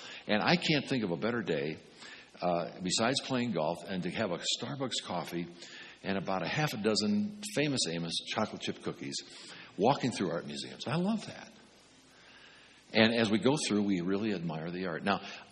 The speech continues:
I, I know a little bit more than I did forty years ago. But not like some people who are, know all the brushstrokes and know all the elements of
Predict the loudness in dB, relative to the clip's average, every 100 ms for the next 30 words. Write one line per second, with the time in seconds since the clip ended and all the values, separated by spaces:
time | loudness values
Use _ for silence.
0 | 0 2 4 0 -2 -14 -10 0 4 6
1 | 6 8 8 8 8 6 4 4 2 2
2 | 4 2 0 -10 -16 -20 -20 -20 -20 -20
3 | -20 -16 0 0 2 0 -4 -8 -14 -16
4 | -20 -20 -20 -20 -20 -20 -20 -20 -20 -20
5 | -20 -20 -20 -20 -20 -2 0 6 8 8
6 | 6 6 6 6 4 2 -2 -2 -2 2
7 | 2 2 0 -2 -14 -18 -18 -6 2 2
8 | 4 4 2 0 0 0 0 -2 -2 0
9 | 0 0 -4 -14 -10 -2 2 4 4 4
10 | 4 4 2 2 2 2 2 0 0